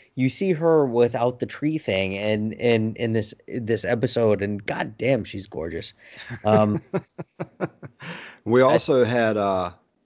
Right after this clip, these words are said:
Speaker 2: another name that we had already mentioned once earlier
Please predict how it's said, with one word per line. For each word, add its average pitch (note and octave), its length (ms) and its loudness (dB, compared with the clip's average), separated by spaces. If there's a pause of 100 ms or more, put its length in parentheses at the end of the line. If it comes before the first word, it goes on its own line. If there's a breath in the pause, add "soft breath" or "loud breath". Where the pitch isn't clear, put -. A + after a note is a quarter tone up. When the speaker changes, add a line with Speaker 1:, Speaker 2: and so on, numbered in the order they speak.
(480)
Speaker 2:
another C3 380 2
name A2+ 220 -2
that F#2+ 100 -8
we G#2 100 -4
had G#2 80 -2
already G2+ 240 -2
mentioned G#2 440 -6
once G#2 280 -6
earlier G#2 500 4